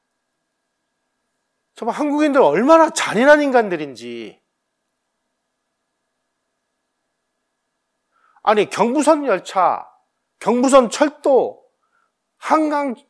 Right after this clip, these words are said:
뭐, 다리, 일본 사람들이 지금 뭐, 안 해놓은 게 뭐가 있어요?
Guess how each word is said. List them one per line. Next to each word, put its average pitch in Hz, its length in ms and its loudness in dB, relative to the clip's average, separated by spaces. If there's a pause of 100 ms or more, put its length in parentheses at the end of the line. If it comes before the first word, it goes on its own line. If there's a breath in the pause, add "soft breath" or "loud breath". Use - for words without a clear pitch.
뭐, 214 160 -8
다리, 226 680 0 (840)
일본 302 300 2
사람들이 294 420 4
지금 240 220 -4 (640 soft breath)
뭐, 202 220 0
안 185 300 2
해놓은 311 260 4
게 262 100 2
뭐가 170 440 -2
있어요? 180 760 -4